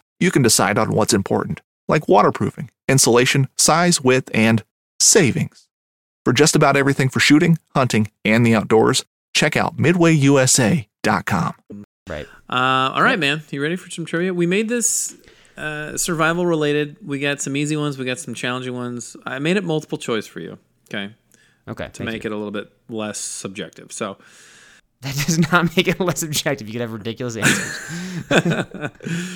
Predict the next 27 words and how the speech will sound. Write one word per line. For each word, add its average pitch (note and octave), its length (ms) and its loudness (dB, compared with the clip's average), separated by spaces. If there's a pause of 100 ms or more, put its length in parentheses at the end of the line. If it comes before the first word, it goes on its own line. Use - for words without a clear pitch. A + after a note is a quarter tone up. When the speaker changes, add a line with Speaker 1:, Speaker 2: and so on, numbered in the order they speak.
(440)
Speaker 3:
Okay, B2+ 340 4 (240)
so C3 800 -2 (460)
we C#3 100 -4
got C#3+ 180 -2
some. C3 440 -10
Well, D#3+ 160 -6
we'll G3 100 -6
start F#3+ 240 0
easy. G#2 180 -4
We'll G#2 100 -10
start F#2 220 -10
easy. F2+ 320 -18
Um, G#2+ 540 -10 (400)
so F#3 260 2
let's G#3 240 0
just, - 320 -2
yeah. E3+ 260 0
Okay, A#2 200 -4
so C#3+ 220 -6
question F#3+ 340 -6
number F#3+ 120 0
one: A2+ 160 -4
You're B2 120 -8
stranded C#3+ 580 -4
in F3+ 60 -2
the F3 80 -2
mountains. C3+ 560 -8